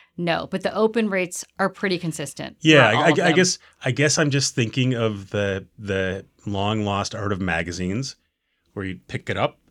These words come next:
Speaker 2: and you'd browse and you knew maybe there, 'cause the cover told you there was an article about something
Speaker 1: Yep.
Speaker 2: midway through, but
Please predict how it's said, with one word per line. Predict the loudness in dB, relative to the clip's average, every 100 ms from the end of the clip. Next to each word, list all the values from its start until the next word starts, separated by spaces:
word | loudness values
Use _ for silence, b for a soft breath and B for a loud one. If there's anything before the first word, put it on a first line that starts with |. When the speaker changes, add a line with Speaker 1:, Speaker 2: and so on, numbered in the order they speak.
| -12
Speaker 2:
and | -6
you'd | -6 -8 -6
browse | 0 2 4 2
and | 0
you | -4
knew | -2 0 2
maybe | 2 2 0
there, | 0 -2
'cause | -4 -10
the | -12
cover | -10 -8 -6
told | -6 -8 -6
you | -4
there | -4
was | -4 -6
an |
article | -6 -6 -6
about | -6 -8
something | -8 -2 0
Speaker 1:
Yep. | 0
Speaker 2:
midway | -4 -4 -4
through, | -4 -4 0
but | 2 0